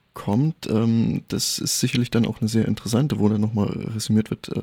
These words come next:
was eigentlich in den Vorträgen gesagt wurde. Gleichzeitig gibt's natürlich auch, äh, freie Radios, die die Vorträge, ähm, senden, äh, zum Beispiel auch der F S K, auch hier bei Korax laufen diese Vorträge. Ähm, wie würdest du denn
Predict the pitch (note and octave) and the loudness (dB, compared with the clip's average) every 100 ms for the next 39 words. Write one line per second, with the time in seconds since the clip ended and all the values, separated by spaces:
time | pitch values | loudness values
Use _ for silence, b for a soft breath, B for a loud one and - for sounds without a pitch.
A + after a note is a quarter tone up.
0 | - G#2+ G#2 - - G#2 A#2 A2+ G#2+ G2+ | -6 -6 -6 -6 -2 4 4 4 2 2
1 | - - A#2 A2 G2+ G#2 G#2+ C3+ B2 - | 0 0 0 2 2 2 2 2 2 0
2 | B2 - A#2+ - B B B B B2 - | 0 0 0 -2 B B B B -6 2
3 | A#2+ A#2+ A#2 - A2 A#2+ - A2 G#2+ - | 2 4 0 2 2 2 0 0 0 -2
4 | G2 G2+ G2 G#2+ B2+ B2 - A2+ A2+ - | 0 0 2 2 2 0 -2 0 0 -2
5 | - A#2+ - A2 A2+ A2 G#2 - G2+ F#2+ | -4 -4 -2 0 2 2 2 0 0 0
6 | G2 G2+ C3+ C#3 C#3+ B2+ - A2 - A#2 | 2 2 2 2 0 2 0 -2 -2 -2
7 | G#2+ - - - - - - A#2+ A#2+ - | -2 -4 -6 -4 -6 -6 -4 -2 -2 -2
8 | - G#2+ F#2+ C3 C#3 B2+ - B B B | -2 0 0 0 -2 -2 -6 B B B
9 | B - G3 - D3 C#3 C#3 C3 B B | B -2 0 2 2 2 0 0 B B
10 | - - A#2+ C#3 - C3 C3+ C3 - A2+ | -18 -4 0 0 0 2 4 4 4 4
11 | G#2+ A2+ C3 - B2+ B2+ A#2 A2 | 4 4 2 0 4 6 4 2